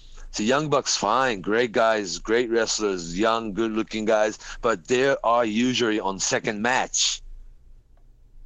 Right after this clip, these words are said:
for the New Japan show. And company hasn't done much to them, no, for them, really. But, uh, every time they come to Japan, well, they, well, they come to Japan, what, seven, eight times a year, back and forth, back and forth.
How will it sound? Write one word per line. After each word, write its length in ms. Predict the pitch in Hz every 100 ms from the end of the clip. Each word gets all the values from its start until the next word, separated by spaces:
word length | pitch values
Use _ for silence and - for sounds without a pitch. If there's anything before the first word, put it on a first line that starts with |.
| - -
for 140 | - 110
the 80 | 107
New 160 | 113
Japan 300 | 101 101 92
show. 340 | 90 107 76 - - - - - - - - - - -
And 280 | 101 101
company 460 | - 156 170 156 127
hasn't 340 | 113 104 110
done 180 | 107 104
much 440 | 98 123 143 - -
to 120 | 98
them, 300 | 80 165 160
no, 160 | 95 80
for 140 | 95
them, 320 | 90 139 80 - - - -
really. 300 | - 113 101 - - - - - -
But, 340 | 123 165 -
uh, 160 | 156 147
every 240 | 147 151
time 240 | 151 156 151
they 160 | 151
come 200 | 131 147
to 100 | -
Japan, 220 | 127 120
well, 80 | 147
they, 220 | 131 139 - - - - - - - -
well, 140 | 127
they 220 | 113 131 123 - - - -
come 180 | 139 127
to 120 | 110
Japan, 280 | 113 127 107
what, 140 | 98
seven, 320 | - 127 117
eight 160 | 117 113
times 300 | 120 113 98
a 60 | 104
year, 300 | 113 123 127
back 240 | 110 107
and 120 | 107
forth, 220 | 117 117
back 180 | - 113
and 140 | 113 101
forth. 260 | 123 -